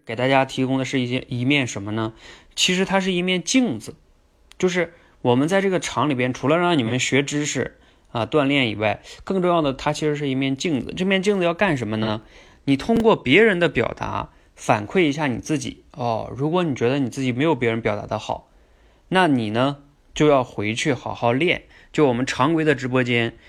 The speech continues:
你要好好的去练，还有你自己录节目也要好好的练，对吧？你平时不多，不来练，这个，我们这个哈，有点像，虽然我们这不是比赛，就像那个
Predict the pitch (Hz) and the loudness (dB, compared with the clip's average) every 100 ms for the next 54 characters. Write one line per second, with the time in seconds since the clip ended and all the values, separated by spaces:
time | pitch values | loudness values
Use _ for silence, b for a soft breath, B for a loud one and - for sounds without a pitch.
0 | b b - 123 139 110 123 123 120 127 | b b 0 2 2 0 0 0 0 0
1 | 147 143 - 147 156 123 170 143 131 180 | 2 2 2 2 4 2 0 0 2 0
2 | 123 110 104 139 - B B B 123 135 | 0 -2 0 0 -2 B B B 4 4
3 | 127 107 104 107 117 110 - _ _ _ | 4 -2 -2 0 0 -2 -4 _ _ _
4 | - 113 110 101 b b b 143 143 - | -2 4 4 2 b b b 2 2 4
5 | 180 247 214 180 170 185 175 160 - - | 4 4 2 0 0 2 2 0 -4 0
6 | 175 131 151 151 104 - 226 190 139 139 | 4 4 4 2 0 -2 0 2 4 4
7 | 156 208 214 123 113 104 143 170 113 131 | 6 4 4 2 0 0 0 0 -2 -4
8 | 127 226 247 165 135 180 143 170 151 113 | 2 4 6 4 2 0 -2 -2 -2 -4
9 | - 160 - b b b - 233 247 240 | -2 -2 -4 b b b 0 2 2 2
10 | 220 214 190 | 4 4 2